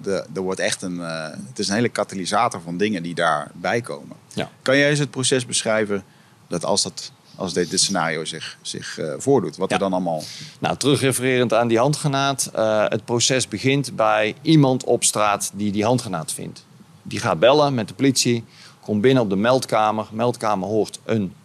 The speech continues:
Speaker 2: handgranaat, dus explosief. Dat betekent stap één binnen de meldkamer.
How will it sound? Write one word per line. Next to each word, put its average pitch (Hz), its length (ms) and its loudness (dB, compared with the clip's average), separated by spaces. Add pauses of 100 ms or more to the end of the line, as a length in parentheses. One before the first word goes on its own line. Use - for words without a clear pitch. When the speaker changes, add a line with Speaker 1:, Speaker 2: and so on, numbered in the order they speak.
Speaker 2:
handgranaat, 107 640 0
dus 107 260 2
explosief. 101 600 -2 (540)
Dat 101 120 -2
betekent 139 640 2
stap - 340 0
één 127 360 4
binnen 113 260 0
de 101 60 -2
meldkamer. 117 800 0